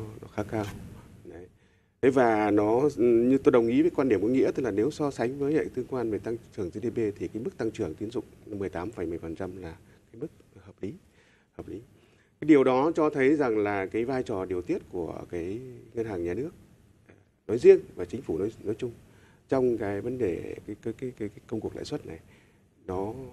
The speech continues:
rất là hiệu quả. Tức là chúng ta không phải, không, không bị chạy theo, à, một cái chỉ tiêu cứng nhắc. À, chúng ta cũng không, không chạy theo những cái chỉ số khác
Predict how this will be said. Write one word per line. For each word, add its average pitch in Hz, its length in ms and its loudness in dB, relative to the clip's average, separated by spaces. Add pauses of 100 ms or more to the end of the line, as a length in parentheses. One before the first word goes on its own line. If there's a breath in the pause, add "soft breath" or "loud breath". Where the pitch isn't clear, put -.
rất - 120 -6
là 92 80 0
hiệu 101 220 -4
quả. - 240 -8 (480 soft breath)
Tức 165 80 6
là 123 140 4
chúng 143 140 -4
ta 147 120 0
không 214 260 4
phải, 113 160 2 (260)
không, 190 100 4
không 180 160 -2
bị 143 100 0
chạy - 220 2
theo, 175 280 2 (520 loud breath)
à, 90 400 -6 (260)
một - 100 -8
cái - 100 -14
chỉ 127 120 4
tiêu 175 240 6
cứng 175 180 -4
nhắc. 233 140 -6 (580 soft breath)
À, - 140 -4
chúng 147 160 -2
ta 160 120 0
cũng 143 140 -4
không, 196 320 2 (960 soft breath)
không 170 140 4 (120)
chạy 226 200 2
theo 170 320 4
những 156 180 4
cái 165 180 0
chỉ 117 140 -8
số 117 160 -4
khác 190 220 -6